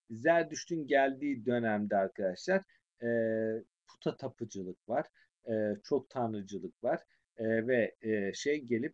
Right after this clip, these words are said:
Ahura Mazda'yı, e, ve onun mesajını, e, insanlara anlatıyor ve, e, böylece, e, şey yaygınlaşıyor. E, Zerdüştçülük, e, İran'da yaygınlaşıyor.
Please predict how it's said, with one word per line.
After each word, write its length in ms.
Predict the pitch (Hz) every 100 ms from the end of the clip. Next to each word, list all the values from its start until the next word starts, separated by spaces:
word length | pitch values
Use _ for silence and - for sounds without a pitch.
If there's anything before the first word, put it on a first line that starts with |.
| -
Ahura 340 | 127 127 131
Mazda'yı, 720 | 131 127 127 110 110 104 151 185 _ _ -
e, 60 | 113 110 107 104 101 98
ve 100 | 135
onun 300 | 135 131 123
mesajını, 840 | 113 117 - 127 113 117 143 190 - _ _
e, 300 | 110 110 107 -
insanlara 720 | 143 120 127 117 110 101 92
anlatıyor 640 | 98 98 85 - - 127 170 _ _ _ _ 120
ve, 240 | 139 143 -
e, 440 | 120 113 113 110 110
böylece, 560 | 151 123 107 117 156 147 -
e, 100 | 117
şey 320 | - 139 156 -
yaygınlaşıyor. 960 | 117 120 123 113 117 104 101 - 82 _ _ _ _ _ -
E, 60 | 117 113 107 104 98 90 - - _ _ _ _ _
Zerdüştçülük, 840 | 110 104 127 127 120 - 120 - - _
e, 200 | 131 120
İran'da 520 | 123 131 120 117 113 107
yaygınlaşıyor. 720 | 101 92 87 87 85 -